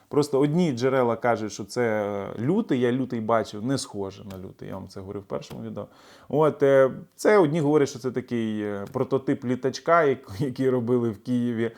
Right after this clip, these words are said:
Укрджет називається, просто що він на дистанційному керуванні, начинили його вибуховим зарядом і пустили собі красивенько долетіти до Татарстану і там знищити виробництво шахедів. Е,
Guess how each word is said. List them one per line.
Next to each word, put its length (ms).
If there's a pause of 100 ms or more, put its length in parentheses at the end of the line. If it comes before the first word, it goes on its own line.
(320)
Укрджет 640
називається, 640
просто 300
що 120
він 120
на 100
дистанційному 800
керуванні, 460
начинили 640
його 180
вибуховим 680
зарядом 520
і 140
пустили 680
собі 320 (720)
красивенько 640
долетіти 640
до 160
Татарстану 720
і 60
там 300
знищити 580
виробництво 600
шахедів. 560 (880)
Е, 440